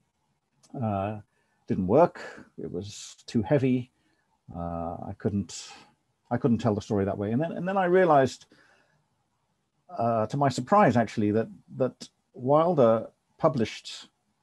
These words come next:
almost nothing from the mid thirties onwards. He wrote nothing that wasn't a screenplay.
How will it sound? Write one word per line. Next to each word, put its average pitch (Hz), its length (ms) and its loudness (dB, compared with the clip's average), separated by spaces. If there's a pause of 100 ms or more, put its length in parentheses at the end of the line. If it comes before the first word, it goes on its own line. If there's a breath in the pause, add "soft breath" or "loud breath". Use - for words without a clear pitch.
(640)
almost 131 300 0
nothing 101 460 0 (1080)
from 110 160 2
the 107 60 4
mid 117 260 6
thirties 113 320 2
onwards. 104 540 0 (580)
He 120 100 0
wrote 151 380 4
nothing 104 480 0
that 113 140 -6
wasn't 110 300 0
a 92 40 -8
screenplay. - 480 -6